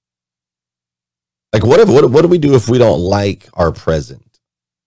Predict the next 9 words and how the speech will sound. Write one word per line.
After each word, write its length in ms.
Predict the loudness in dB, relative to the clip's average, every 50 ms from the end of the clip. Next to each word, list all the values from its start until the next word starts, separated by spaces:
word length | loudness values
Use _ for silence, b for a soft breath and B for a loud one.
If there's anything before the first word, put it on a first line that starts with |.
| _ _ _ _ _ _ _ _ _ _ _ _ _ _ _ _ _ _ _
and 120 | -6 -4 -2
we 40 |
don't 160 | 0 0 0 -2
necessarily 480 | -4 -4 -4 -4 -4 -2 -2 -2 -4
like 340 | -4 -4 -6 -6 -6 -10 -10
where 180 | -10 -6 -4 -4
our 100 | -4 -6
future's 460 | -6 -12 -18 -18 _ -20 -20 -12 _
going? 480 | -4 -4 -4 -6 -8 -12 -20 -20 -20